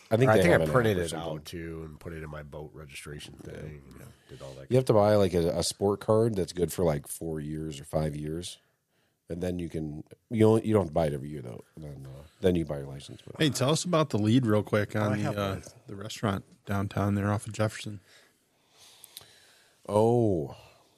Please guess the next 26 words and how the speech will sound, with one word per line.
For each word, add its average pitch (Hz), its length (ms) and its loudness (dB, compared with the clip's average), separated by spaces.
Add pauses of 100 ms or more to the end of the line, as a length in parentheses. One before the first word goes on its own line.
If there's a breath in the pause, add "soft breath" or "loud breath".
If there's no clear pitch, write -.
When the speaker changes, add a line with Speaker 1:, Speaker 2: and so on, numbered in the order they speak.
Speaker 1:
we 117 120 -2
haven't 151 180 2
finalized 95 440 4
that, 64 180 -8
but 78 80 -12
we 98 160 -4
are 113 100 -2
Speaker 3:
It's 101 100 -4
a - 20 -4
Speaker 1:
working 131 280 4
Speaker 3:
lead. 95 140 6
It's - 100 2
a 87 40 2
Speaker 1:
on, 85 340 2
Speaker 3:
lead. 98 260 -8
Speaker 1:
it's - 200 -10
a, - 60 -6 (160)
we're 139 100 2
working 135 400 4
on 98 240 6
a 95 100 4
potential 98 640 0
event 95 480 0 (640 soft breath)
to 110 100 2
host, 95 520 0 (120)
um, 87 800 2